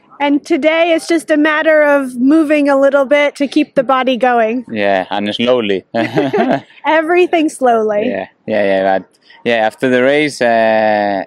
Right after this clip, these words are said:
Speaker 2: you are tired, but, uh, for sure now I'm really happy. So, yeah, it was amazing.
Speaker 1: It was truly amazing to see your joy on the finish line. You were,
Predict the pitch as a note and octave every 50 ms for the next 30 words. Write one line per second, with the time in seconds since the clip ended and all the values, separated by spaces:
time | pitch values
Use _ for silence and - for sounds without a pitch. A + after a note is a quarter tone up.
0 | - - G#2 A#2+ C3 B2+ A#2 - A#2+ A#2 B2 C3 C#3 A#2+ A2+ A#2 A2+ G#2 - _
1 | _ _ _ _ _ - - G#2 F#2 F#2 F#2+ F#2+ - - G2+ F#2+ - - A#2 A#2
2 | A#2 A#2+ A#2+ A#2 - _ _ _ _ _ - A2+ G#2+ G#2+ G#2+ G#2+ G#2+ G#2+ G#2 G2+
3 | G#2+ G#2+ G#2 G2+ - - G2+ F#2+ - - A2+ A2+ A#2+ B2 - - - - - G#2
4 | G2 F#2+ F#2+ F#2 F#2 F2+ F2+ F2+ F2 F2+ F2+ F2 - _ _ - - F2+ F2 G2
5 | G2+ - - - - - - F#2+ F2+ F2 - - - - _ _ - - - _
6 | _ - G2+ G2 G2+ G2 G2 F#2 F#2 F#2 F2+ F2+ - - _ - - - - -
7 | - - _ _ _ _ D#4 F#4 F#4 - - F4+ F4 F4 E4 D#4+ - - - -
8 | - F#4 F#4+ F#4+ F#4 F#4+ F#4 F4 - D#4 D4 C#4 C#4 C4+ C4 C4+ A#3 B3 A#3+ A#3+
9 | B3 A3 C#4+ C#4+ - - - C#4+ C4 B3+ B3+ B3 B3+ A3 F#3+ G#3 B3+ A#3+ A#3 A#3
10 | A#3 - A#3+ A#3+ A#3 A#3 A#3+ A#3 - - A#3+ A#3 A3+ A3+ - - B3 B3 A3+ A3
11 | A3 A3+ A#3+ C4 D4 D#4 D#4 D4+ D4+ C#4+ C#4 C#4+ C#4 C#4 C4+ C4+ C4+ C4+ C#4 -